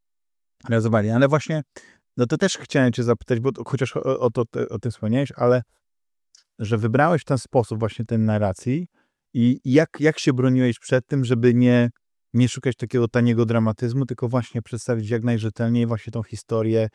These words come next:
i, i żeby ten, ten, ta, ta gra, ci ludzie, to była taka oś, e, no, interesującej historii, ale, ale właśnie w taki sposób pokazane.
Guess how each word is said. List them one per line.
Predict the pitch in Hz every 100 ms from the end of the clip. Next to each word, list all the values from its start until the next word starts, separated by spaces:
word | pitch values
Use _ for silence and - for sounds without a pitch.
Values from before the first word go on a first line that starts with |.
| _ _ _ -
i, | 110 110 107
i | 104
żeby | 113 110
ten, | - 107 107
ten, | - 107 104 - 110 95
ta, | 101 95
ta | -
gra, | 98 110 117
ci | 110 113
ludzie, | 117 113 120
to | - 110
była | 107 113
taka | 107 107 -
oś, | - 120 123 - - _ _ _ _ _ _
e, | 113 101 98 98 98 95 -
no, | - 110
interesującej | - 143 135 143 123 123
historii, | 104 131 131 131
ale, | 123 117 110 _ _ _ _
ale | 117 110
właśnie | 113 - 117
w |
taki | 110 -
sposób | - 104 -
pokazane. | - - 90 87